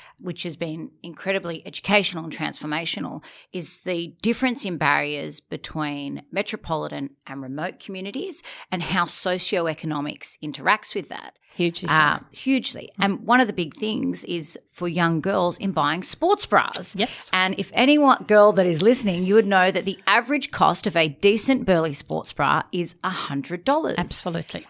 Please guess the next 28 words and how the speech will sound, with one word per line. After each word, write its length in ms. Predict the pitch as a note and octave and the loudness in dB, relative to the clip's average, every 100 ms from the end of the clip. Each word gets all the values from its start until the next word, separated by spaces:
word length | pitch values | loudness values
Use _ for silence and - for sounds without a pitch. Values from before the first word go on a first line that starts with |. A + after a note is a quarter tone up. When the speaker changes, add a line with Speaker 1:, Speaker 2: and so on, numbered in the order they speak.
| - | 2
Speaker 1:
Now, 280 | G#3+ A3 - _ | 4 4 2 _
for 140 | G#3+ | 2
me, 420 | A3+ D4 B3+ - _ _ | 6 6 4 -2 _ _
this 240 | E3+ B3 | 0 0
is 140 | A#3 D#3+ | 0 -2
really 220 | E3+ D3 | -2 0
Speaker 2:
Mm. 60 | D3 | -2
Speaker 1:
important 340 | - F3+ E3 | -2 -2 -2
because 500 | F3 E3+ E3+ D#3+ - - | -4 -2 -2 -2 -8 -2
one 180 | F3+ | 0
of 80 | G3 | 0
the 80 | E3 | 4
other 160 | E3 F3 | 4 4
things 240 | E3+ D3 | -2 -2
I'm 100 | D3+ | 0
really 200 | D3+ C#3+ | -2 -4
passionate 540 | - D3 D3 E3 D3 | -2 -2 -2 -4 -4
about 340 | D3 C#3+ C#3 - | -4 -6 -6 -8
is 140 | F3 D3 | -10 -10
the 100 | D#3+ | -10
use 220 | D3 - | -8 -10
of 100 | D3 - | -12 -12
exercise 800 | D#3 - E3 - D3+ D3 D3 D3+ | -12 -10 -10 -8 -6 -6 -6 -8
in 100 | D#3 | -10
dealing 500 | C#3+ D3+ D3 C#3+ C#3+ | -8 -12 -10 -8 -8
with 200 | D3+ D3 | -10 -12
mental 420 | - D3 D3 - C#3+ | -10 -10 -10 -14 -14
health. 560 | - D#3 - - - | -10 -10 -10 -20 -20